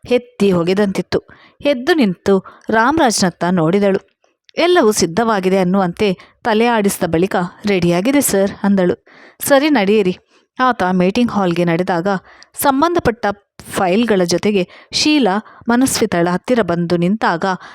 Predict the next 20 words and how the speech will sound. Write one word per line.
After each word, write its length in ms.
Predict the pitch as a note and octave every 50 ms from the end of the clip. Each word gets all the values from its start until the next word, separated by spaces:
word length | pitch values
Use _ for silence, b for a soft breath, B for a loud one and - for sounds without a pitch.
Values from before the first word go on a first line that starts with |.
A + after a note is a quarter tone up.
| B B -
ಮೇಲ್ 240 | A3 A#3 B3+ D4+ D4+ -
ಬಾಕ್ಸನ್ನು 420 | A3 F#3 F3+ - - G#3+ F3 F3
ಕ್ಲೋಸ್ 420 | F3 - - G3+ F#3+ F#3+ - - F#3+
ಮಾಡಿ 320 | E3+ D#3 D#3+ F#3 G#3 G#3+ _ - -
ಮೀಟಿಂಗ್ 420 | G3+ G#3+ A#3+ C4 - D4+ C#4+ C4
ರೂಮ್‌ಗೆ 460 | G3+ F3+ E3 E3 E3 D#3+ D#3+ D#3+ F#3+ - _ -
ನಡೆದಳು. 440 | G3 F#3 F3+ F#3 A3 A3+ G#3+ F3+ - - _ _ _ _ _ _ _ _ _ _ _ B B B B B -
ಆಗಲೇ 420 | A#3 A#3 B3+ D4 F4+ G4 F#4 F#4 E4+
ಎಲ್ಲ 200 | C4 G#3 G#3+ A3+ A3+
ಮಾರ್ಕೆಟಿಂಗ್ 560 | G#3+ F#3 F3+ F#3 - - A3+ B3+ B3 A3+ - -
ಎಕ್ಸಿಕ್ಯೂಟಿವ್‌ಗಳು 720 | E3+ F3 F3 F#3 G#3+ A3 A#3+ A3 A3+ G#3 F3+ F3 E3+ F3+
ಸೇರಿದಂತೆ 720 | E3+ - - E3 D#3+ F3 F#3 F#3 F3 F#3 - C4 A3+ G3 B B B B B B - C#4+
ಐದಾರು 420 | C#4+ D4 C#4 C#4+ D#4 E4 F4+ F#4
ಮಂದಿ 240 | D#4+ C#4+ B3 A3+ A3+
ಕುಳಿತಿರುವುದು 680 | - G#3 G3 A3 - B3 A3 F#3+ F#3 F3+ F3 G3 G#3 G3+
ಮತ್ತು 420 | F3+ - - - A3+ A3 - G#3+
ನಿಖಿಲ್ 380 | F#3+ G3+ A3 - A#3+ F#3+ G3 - - -
ಅವರನ್ನುದ್ದೇಶಿಸಿ 800 | G3 G3 G#3 G#3 G3 F#3+ F#3 F3+ G3 A3 A3+ - G3+ E3+ - F#3
ಮಾತನಾಡುವುದು 760 | F#3+ F3+ E3 F3+ G#3 - A#3 A3 F#3+ F3 E3+ E3+ E3+ E3+ -
ತಿಳಿಯಿತು. 420 | - A#3 G3+ G3+ G3+ G3 - -